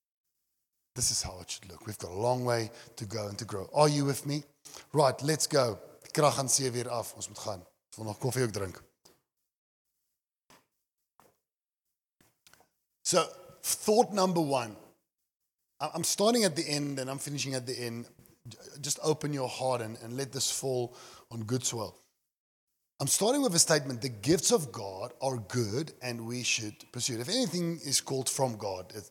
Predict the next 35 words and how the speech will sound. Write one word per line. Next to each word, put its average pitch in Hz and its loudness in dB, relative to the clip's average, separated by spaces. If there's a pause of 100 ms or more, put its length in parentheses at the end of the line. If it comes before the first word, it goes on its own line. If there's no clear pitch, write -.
it 107 -12
must 107 -10
be 92 -14
good, 82 -16
all 95 -10
right? 101 -6 (560)
"For 107 -4
this 170 8
reason, 156 4
I 127 2
remind 143 4
you 123 -6
to - -6
fan 143 0
into 156 0
flame 143 0 (460)
the 123 -8
gift 156 6
of 110 -2
God 104 -4 (140)
who 120 -2
is 113 0
in 147 2
you 98 -6 (520)
through 120 -4
the 107 -4
laying 117 -2
on 104 -8
of 98 -10
hands." - -14 (400)
Right. 101 -2 (4000)
Where's 151 4
the 151 -2
gift 135 0
from? 101 -4